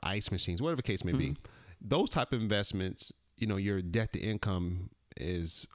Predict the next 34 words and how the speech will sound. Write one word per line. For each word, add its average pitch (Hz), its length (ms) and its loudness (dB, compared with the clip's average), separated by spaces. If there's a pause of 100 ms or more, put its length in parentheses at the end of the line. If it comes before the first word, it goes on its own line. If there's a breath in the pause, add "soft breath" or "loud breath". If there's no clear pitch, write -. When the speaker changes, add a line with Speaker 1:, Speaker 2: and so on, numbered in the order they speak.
Speaker 1:
a 92 80 0
factor, 85 560 -4 (320 loud breath)
Speaker 2:
Right. 107 260 -2
Speaker 1:
which 92 280 0
could, 98 180 0
in, 92 360 0 (180)
you 98 100 -2
know, 80 240 -4
in, 98 220 0 (100)
have 107 240 0
an 98 100 2
impact 104 680 0
on 90 600 0 (340 loud breath)
your 82 220 -2
interest 151 340 0
rate. 135 500 2 (280 loud breath)
Speaker 2:
Mm-hmm. 131 200 2
Speaker 1:
Uh, 73 160 2
well, 113 240 2
it, - 80 -6 (180)
it 110 120 0
can 117 100 -2
have 113 180 0
an 107 60 0
impact 107 500 0
on 92 500 -2 (200 loud breath)
your 85 120 -2
down 82 300 -2
payments, 123 840 2 (240 loud breath)
your 120 100 -4
cash 120 440 2
flow, 104 640 2 (380 loud breath)
uh, 76 500 -2
your, 82 240 -6